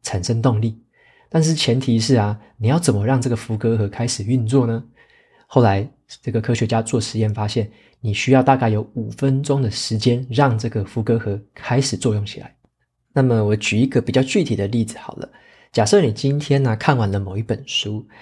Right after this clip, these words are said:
你想要就写个大概三百字左右的读书心得好了，那你要怎么样开始做这件事呢？你可以告诉你的大脑，你有点像是欺骗他，说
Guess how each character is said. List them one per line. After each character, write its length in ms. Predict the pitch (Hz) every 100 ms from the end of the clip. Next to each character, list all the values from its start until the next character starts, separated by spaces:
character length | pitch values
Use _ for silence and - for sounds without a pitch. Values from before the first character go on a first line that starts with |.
| - -
你 100 | 135
想 240 | 135 98
要 300 | 113 117 113
就 160 | 113 117
写 300 | - - 92
个 200 | - 101
大 120 | 107
概 160 | 107
三 180 | 104 135
百 140 | 143 95
字 260 | - 117
左 180 | - 95
右 160 | 117 110
的 240 | 98 98
读 140 | - 110
书 80 |
心 240 | 120 127 135
得 140 | 90
好 140 | - -
了， 120 | - _ _ _ _ -
那 320 | 180 196 165 -
你 80 | 113
要 100 | 143
怎 140 | 170
么 80 | 98
样 100 | 117
开 160 | 120 113
始 60 |
做 180 | 95 117
这 80 | 113
件 180 | 110 104
事 240 | - 123
呢？ 220 | 107 101 107 _ _ - _
你 80 | 110
可 120 | 104
以 80 | 139
告 200 | 131 127
诉 220 | 113 127
你 140 | 110 95
的 240 | - 98
大 240 | 95 123 104
脑， 180 | - -
你 80 |
有 120 | 110 113
点 120 | 107
像 160 | 113
是 80 | 107
欺 220 | 101 -
骗 180 | 127 127
他， 160 | 101 101
说 240 | 104 113